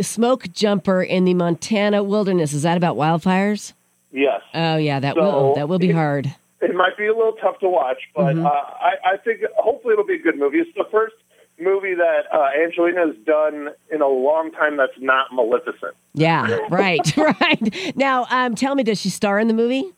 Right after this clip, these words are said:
Speaker 2: Yes, she
Speaker 1: Okay.
Speaker 2: stars in the movie. She's not directing it. She's
Speaker 1: Okay.
Speaker 2: not writing it.
Speaker 1: Okay.
Speaker 2: Um, she's been getting into directing a lot since about her de-, her directorial debut in Unbroken in twenty fourteen.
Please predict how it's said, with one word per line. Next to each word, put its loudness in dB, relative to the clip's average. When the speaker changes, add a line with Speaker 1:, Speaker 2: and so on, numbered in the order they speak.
Speaker 2:
Yes, -2
she -16
Speaker 1:
Okay. 0
Speaker 2:
stars -2
in -6
the 2
movie. -2
She's -4
not 0
directing 0
it. 2
She's 4
Speaker 1:
Okay. -2
Speaker 2:
not 2
writing 2
it. 0
Speaker 1:
Okay. 0
Speaker 2:
Um, 0
she's -2
been 0
getting 0
into -4
directing 0
a 4
lot 2
since -8
about 2
her -2
de-, 0
her -2
directorial 0
debut 0
in -2
Unbroken 0
in -2
twenty -2
fourteen. -2